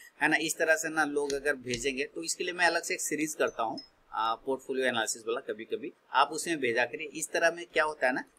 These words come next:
कि दिक्कत हो जाती है, एक तो मैं collect नहीं कर पाता, दूसरा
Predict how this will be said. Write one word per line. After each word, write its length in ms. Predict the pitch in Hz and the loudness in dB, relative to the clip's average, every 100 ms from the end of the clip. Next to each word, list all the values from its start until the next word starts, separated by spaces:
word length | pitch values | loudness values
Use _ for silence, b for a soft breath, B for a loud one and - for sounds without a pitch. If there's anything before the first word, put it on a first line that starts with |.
| _ | _
कि 140 | 170 - _ | -6 -6 _
दिक्कत 560 | 135 120 120 190 - 208 | -20 -16 -6 8 10 10
हो 100 | 147 | 10
जाती 320 | 117 104 95 | 8 6 0
है, 340 | 78 - 123 123 | -14 -12 -6 0
एक 180 | 135 | 2
तो 100 | - | 4
मैं 280 | 156 156 160 - _ - | 8 8 6 2 _ 4
collect 280 | 165 175 | 4 2
नहीं 120 | 170 170 | -2 2
कर 140 | 170 | 2
पाता, 400 | 160 156 156 - | 4 -2 -2 -8
दूसरा 440 | 135 147 180 165 | -8 -4 2 2